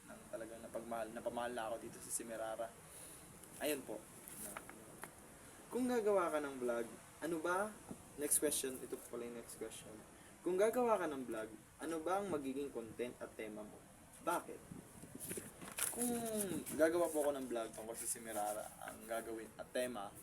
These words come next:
ang gagawin ko po ay, ano nga to? Gagawa po ako ng vlog tungkol sa buhay dito sa Semerara.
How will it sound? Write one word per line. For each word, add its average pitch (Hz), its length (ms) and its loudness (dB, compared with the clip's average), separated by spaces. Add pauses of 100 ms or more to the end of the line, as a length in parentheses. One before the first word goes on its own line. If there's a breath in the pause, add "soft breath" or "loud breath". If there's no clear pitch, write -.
(100)
ang 123 80 -8
gagawin 123 480 0
ko 120 80 -4
po 113 160 -4
ay, 107 240 0 (720)
ano 113 80 -4
nga 120 220 0
to? - 20 -2 (1800)
Gagawa 147 400 6
po 139 140 8
ako 135 100 6
ng 127 160 -2
vlog 117 200 4 (120)
tungkol 135 240 0
sa 127 220 4
buhay 143 340 4
dito 123 240 -4
sa - 80 -4
Semerara. 107 560 -2